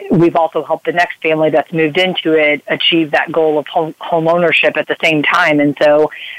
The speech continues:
I think that that ability to help people that are in bad situations, um, or just difficult situations, being that outlet for them and the impact that it not only has on them and their families,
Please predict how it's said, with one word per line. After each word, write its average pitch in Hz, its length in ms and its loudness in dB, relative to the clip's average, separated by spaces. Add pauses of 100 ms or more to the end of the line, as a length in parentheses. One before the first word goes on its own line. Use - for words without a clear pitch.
I 160 140 0
think 170 320 0
that 151 420 2
that - 340 0 (140)
ability 175 600 2
to 151 80 2
help 165 280 0
people 160 300 -2
that 151 120 2
are 151 120 2
in 147 80 -4
bad 151 360 0
situations, 151 880 0 (360)
um, 156 320 2
or 170 120 4
just 151 240 -2
difficult 175 540 -2
situations, 147 720 0
being 165 380 0
that 151 260 0
outlet 156 480 0
for 160 180 0
them 147 360 2
and 143 240 0 (260)
the 175 220 0
impact 175 460 0
that 151 120 2
it 147 80 2
not 151 240 0
only 160 220 0
has 147 260 -2
on 143 160 4
them 160 220 4
and 143 180 0
their 185 200 4
families, 156 500 0